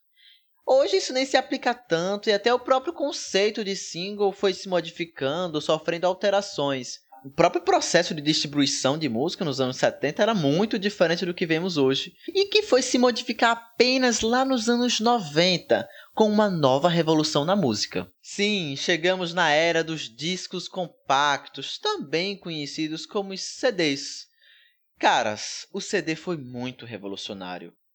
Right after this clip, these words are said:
porque agora tu não precisava mais ouvir música pelo rádio ou disco de vinil. Era possível carregar e reproduzir suas músicas com mais facilidade e, de quebra, tu não precisava mais virar o disco. O C D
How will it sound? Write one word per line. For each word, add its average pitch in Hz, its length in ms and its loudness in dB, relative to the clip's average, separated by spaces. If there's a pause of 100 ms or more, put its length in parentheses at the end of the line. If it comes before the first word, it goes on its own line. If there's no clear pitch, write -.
(160)
porque - 220 -4
agora 120 680 2 (320)
tu - 120 -8
não 277 100 0
precisava 190 560 0
mais 165 220 0
ouvir 160 240 -4
música 151 360 -4
pelo 147 260 -2
rádio 127 540 0 (320)
ou 196 160 0
disco 143 380 -10
de 127 100 -16
vinil. 101 440 -12 (200)
Era 151 200 4
possível 175 420 -6
carregar 165 1040 2
e - 20 -2
reproduzir 147 560 -6
suas 147 240 -4
músicas 139 340 -10
com 170 120 -12
mais 135 240 -4
facilidade 175 840 0 (340)
e, 220 80 -8
de 240 140 -8
quebra, 135 720 0 (260)
tu 370 80 -8
não 403 140 -2
precisava - 500 -2
mais 151 200 -2
virar 131 220 0
o 123 60 -4
disco. 98 360 -14 (560)
O 151 80 -4
C 165 200 2
D 139 400 2